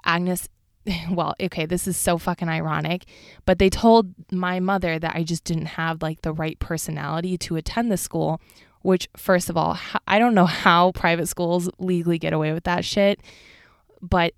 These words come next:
it, in a sense, they had rejected me, and they had basically told me that I wasn't the right person. I couldn't, you know, I didn't particularly like the school, but I loved my friends, and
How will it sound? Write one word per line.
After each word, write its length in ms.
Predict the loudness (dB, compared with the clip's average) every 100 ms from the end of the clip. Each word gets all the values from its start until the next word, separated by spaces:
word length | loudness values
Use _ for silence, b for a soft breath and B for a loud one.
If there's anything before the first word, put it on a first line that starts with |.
| _
it, 320 | 0 2 2 -4 _ _ b b b b b 0
in 180 | 2 2
a 60 |
sense, 400 | 0 0 -2 0
they 120 | -2
had 300 | 0 0 0
rejected 540 | -2 -4 -6 -8 -8 -6
me, 280 | -8 -8 -6
and 140 | -4 -4
they 60 |
had 180 | -4 -2
basically 420 | -2 -2 -2 -4
told 300 | -2 -2 0
me 260 | 0 -4 -6
that 280 | -6 -8 -6
I 180 | -4 0
wasn't 420 | 0 -2 -4 -4
the 120 | -4
right 260 | -2 -4 -8
person. 640 | -4 -2 0 0 0 0
I 160 | -2 -4
couldn't, 400 | -8 -8 -8 -8 b b b b b b
you 120 | -4
know, 140 | -2 0
I 120 | -2
didn't 320 | -2 -8 -6
particularly 720 | -4 -2 -2 -4 -2 -2 -2 0
like 220 | 0 0
the 120 | -2
school, 340 | -2 -2 0
but 160 | 0 -2
I 80 | 0
loved 280 | -2 -2 -4
my 140 | -10
friends, 580 | -6 -2 0 2 0 -2
and 180 | -4